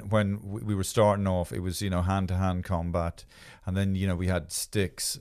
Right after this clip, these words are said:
and, you know, clubs. And then we had catapults. And you just wanna get, you know, and bow and arrow. Um, and, uh, so now, like, somebody can be sitting in a bunker in the United States, controlling a drone that's flying over some part of the world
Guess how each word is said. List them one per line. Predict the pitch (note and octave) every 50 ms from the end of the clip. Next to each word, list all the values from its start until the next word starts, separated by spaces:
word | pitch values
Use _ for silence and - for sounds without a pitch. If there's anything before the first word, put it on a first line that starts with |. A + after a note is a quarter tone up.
| -
and, | G2 F2+ E2 E2+ E2 - -
you | - G2+
know, | F#2 E2+ E2 - -
clubs. | - - G2+ F#2+ F#2 F2 E2+ F2+ -
And | - F#2 F#2
then | F#2 F#2 F2+
we | F2 F2 F2 E2+
had | F2 F#2 E2+ - -
catapults. | - - F#2 F#2 F2+ F#2+ F2 - G2+ F2 E2 E2 -
And | - F#2
you | F2+ F2+
just | F2+ G2+ F#2 -
wanna | - G2+ F#2+ F2+
get, | - G2 E2+ - -
you | G#2+ G2
know, | F2+ E2+
and | E2+ D#2+ D#2+ F2
bow | - F#2+ F#2+ F#2 F#2+ F#2
and | F2+ F#2
arrow. | F#2 F2+ F2+ F#2 F#2 E2+ E2 E2+ - - - - - - - - - - - -
Um, | - F#2 F2+ F2 E2+ E2 D#2+ D#2+ D2 - - - - - - - - -
and, | - G2+ G2 F#2 F2+ F2+ F2 E2+ E2+ E2 D#2+
uh, | F2+ E2+ E2+ E2+ E2+ D#2 D2 - - - - - - -
so | - B2
now, | A#2+ A2 A#2+ A#2 A#2 A2 G2+ G2+ G#2+ - -
like, | A#2+ A2 G#2 -
somebody | - - C3 A#2+ A2+ G2+ F#2+ G2+ G2+
can | G2+ - - A2+ G#2
be | F#2
sitting | F#2+ - - A2 G#2 G2+
in | G2 F#2+
a | F#2
bunker | E2 F#2 G#2 G2+ G2 - - F#2+ F2+ E2+ E2 C3 B2+ - - - -
in | G2 G2
the | G2
United | G2 F#2+ G2 G2+ F#2 E2+ -
States, | - - - G2+ F#2+ F#2 F2 - - - - - - - - - - _ - - - -
controlling | - A2+ G2+ - - A#2 A2 G#2+ G#2 G2+ G2
a | F#2+
drone | E2+ E2 F#2+ G2+ G2+ G2 G2 F#2+ F#2 F2 F2 D#2+ - - - - _ - _ _ _ _ - - - - - -
that's | G2 F2 - -
flying | - - G2+ G2 G2 F#2+ F#2 F#2+
over | F#2+ F#2 E2 F#2 F2+
some | E2+ - F#2+ F2+ E2+
part | G2 F#2 F#2 F2
of | F2
the | E2+
world | E2+ F#2+ F#2+ F#2+ F#2 F2+ F2+ F2